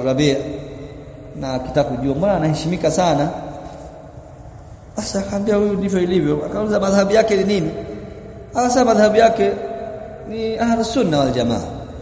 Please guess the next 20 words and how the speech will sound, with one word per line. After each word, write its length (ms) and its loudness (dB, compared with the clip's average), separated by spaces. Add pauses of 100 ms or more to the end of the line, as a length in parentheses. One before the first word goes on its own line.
(1000)
Akauliza, 280 2
"Nani 240 4
rafiki 300 2
zake?" 400 4
Akasema, 640 2
"Rafiki 200 -2
zake 340 2
ni 60 -2
watu 260 0
wanaopinga 420 0
qadar, 320 2 (340)
qadari." 400 4 (1400)
Akasema, 520 2
"Huyu 200 4
ni 100 0
qadari." 360 -4 (800)
Na 80 -2
hii 80 4
ni 100 2
mulahadha 580 2